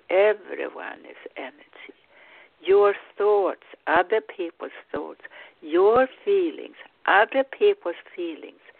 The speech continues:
everything about you, me, and them is energy. So here we go. What is the biggest and most powerful energy? Again, it's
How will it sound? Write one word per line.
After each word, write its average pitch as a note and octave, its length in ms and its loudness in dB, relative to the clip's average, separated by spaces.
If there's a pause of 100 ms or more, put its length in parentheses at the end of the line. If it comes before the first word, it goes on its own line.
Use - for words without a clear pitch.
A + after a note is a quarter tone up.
(420)
everything B3 880 -4
about D#3 400 -8
you, F3+ 360 -2
me, E3+ 260 -4
and E3+ 240 -4
them E3+ 440 -6 (680)
is E3+ 280 -2 (380)
energy. - 760 -14 (3250)
So G3 160 2
here G#3+ 340 0
we B3+ 220 0
go. D#3 380 -2 (260)
What E3+ 220 -10
is F3 140 0 (160)
the F#3 80 0
biggest D#3 600 -2 (260)
and D3+ 200 -14
most D#3 280 -10
powerful D#3 540 -8 (100)
energy? - 600 -12 (100)
Again, C3 340 -12 (380)
it's - 180 -12